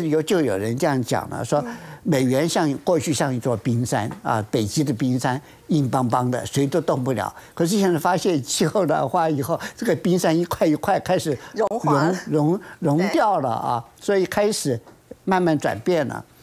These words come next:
Speaker 1: 所以我们讲的这个是C E P R，它就指出来，它未来几年里面啊，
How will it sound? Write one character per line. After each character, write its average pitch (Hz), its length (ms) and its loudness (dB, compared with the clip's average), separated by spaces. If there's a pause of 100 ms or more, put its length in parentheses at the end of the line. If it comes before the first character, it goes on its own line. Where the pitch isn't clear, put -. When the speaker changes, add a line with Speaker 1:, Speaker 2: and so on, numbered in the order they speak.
(220)
Speaker 1:
所 220 160 0
以 208 160 4
我 143 180 0
们 175 120 0
讲 131 200 0
的 147 80 2
这 156 160 -2
个 156 120 2
是 165 200 0 (640)
C 175 200 0
E 170 180 0
P 160 180 -2
R， 139 200 2
它 143 120 -2
就 147 160 0
指 107 220 -6
出 123 160 -4
来， 104 180 -2 (320)
它 - 140 -2 (120)
未 185 200 2
来 127 220 0
几 113 240 -2
年 101 280 2
里 123 120 0
面 104 260 -4
啊， - 180 -4